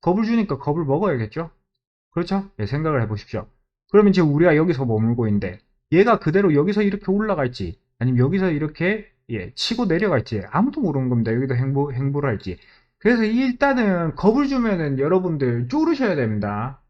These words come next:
예, 쪼르셔야 돼요. 겁을 주면 쪼르셔야 되기 때문에 제가 오늘 스윙 매매 종목 뭐 들고 가보-,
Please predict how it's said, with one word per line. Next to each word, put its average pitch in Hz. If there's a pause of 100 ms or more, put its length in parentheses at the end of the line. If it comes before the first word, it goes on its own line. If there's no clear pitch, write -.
예, 101
쪼르셔야 240
돼요. 117
겁을 196
주면 190
쪼르셔야 233
되기 147
때문에 143 (260)
제가 180
오늘 233
스윙 233
매매 240
종목 185
뭐 160
들고 202
가보-, 160